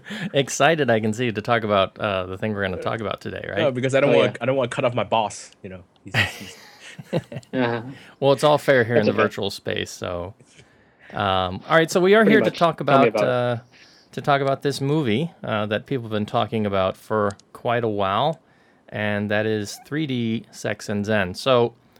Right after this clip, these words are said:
Speaker 1: before we get too much into this episode, I do wanna throw out a warning.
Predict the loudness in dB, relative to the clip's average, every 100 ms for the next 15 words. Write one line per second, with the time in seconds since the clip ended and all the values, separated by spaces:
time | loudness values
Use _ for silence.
0 | _ -6 0 0 0 0 2 0 _ _
1 | -8 -4 -2 -2 -4 -12 -12 -4 -2 -2
2 | -2 -4 -2 -4 -4 -6 -4 -2 -4 -4
3 | -6 -4 -6 -6 -4 0 0 0 -2 -4
4 | -2 -2 -4 -6